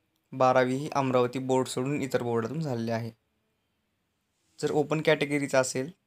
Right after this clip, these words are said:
तर नाईंटी टू पर्सेंटाइल एमएसटी सीईटीमध्ये, एससीचा असेल तर एटी सेव्हन पर्सेंटाइल, एसटीचा असेल सेव्हन्टी टू पर्सेंटाइल, व्हीजे नाईंटी पर्सेंटाइल, एनटी टू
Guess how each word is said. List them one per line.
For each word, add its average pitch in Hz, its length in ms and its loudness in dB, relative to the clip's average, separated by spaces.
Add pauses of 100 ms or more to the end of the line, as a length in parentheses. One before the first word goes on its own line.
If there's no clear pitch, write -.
(180)
तर 135 60 -6
नाईंटी 127 380 0
टू 143 160 -6
पर्सेंटाइल 123 680 -2 (380)
एमएसटी 127 360 -4
सीईटीमध्ये, 113 560 -4 (200)
एससीचा 131 440 2
असेल 117 320 2 (600)
तर 120 80 -8
एटी 123 240 0
सेव्हन 127 280 2
पर्सेंटाइल, 113 560 -2 (260)
एसटीचा 135 420 0
असेल 117 300 0
सेव्हन्टी 123 420 -2
टू 127 160 -4
पर्सेंटाइल, 113 560 -2 (540)
व्हीजे 127 400 -2 (200)
नाईंटी 123 400 0
पर्सेंटाइल, 117 640 -2 (800)
एनटी 127 380 0
टू 120 300 -4